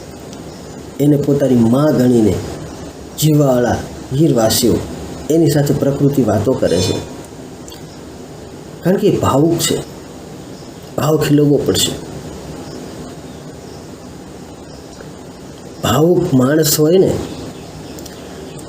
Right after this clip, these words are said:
એનામાં જ બુદ્ધિ અને સમજણ ખીલે છે. એનામાં ઊંડી સમજણ હોય છે, દીર્ઘદ્રષ્ટિ હોય છે. આપણે તો જોયું ને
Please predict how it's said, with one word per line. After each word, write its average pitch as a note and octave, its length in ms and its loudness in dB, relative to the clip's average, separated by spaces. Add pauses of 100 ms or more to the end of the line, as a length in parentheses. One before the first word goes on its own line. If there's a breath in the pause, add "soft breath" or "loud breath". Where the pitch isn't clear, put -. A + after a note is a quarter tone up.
(120)
એનામાં F#3+ 640 6
જ - 140 2 (360)
બુદ્ધિ C#3+ 640 4
અને E3 160 6
સમજણ C#3+ 460 4
ખીલે A2 360 4
છે. - 300 -4 (3500)
એનામાં D#3+ 360 4
ઊંડી G3+ 380 6
સમજણ B2+ 400 6
હોય G2+ 160 6
છે, - 360 -4 (640)
દીર્ઘદ્રષ્ટિ C#3+ 680 4
હોય A2+ 180 6
છે. - 400 -2 (1500)
આપણે B2+ 180 4
તો C#3 120 2
જોયું E3 340 6
ને - 120 4